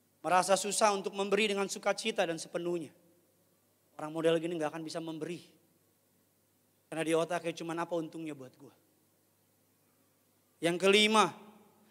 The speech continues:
lebih fokus apa yang diberikan daripada apa yang didapat. Kita akan memberi kepada orang lain. Kalau memberi kepada orang lain, di otaknya apa, saudara? Pamer.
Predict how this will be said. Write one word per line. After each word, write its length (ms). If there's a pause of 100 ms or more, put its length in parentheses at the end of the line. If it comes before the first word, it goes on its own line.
(180)
lebih 240
fokus 480
apa 300
yang 100
diberikan 480
daripada 460
apa 180
yang 160
didapat. 480 (760)
Kita 200
akan 240
memberi 260
kepada 300
orang 280
lain. 260 (1000)
Kalau 200
memberi 560
kepada 360
orang 280
lain, 320
di 80
otaknya 400
apa, 160
saudara? 400
Pamer. 640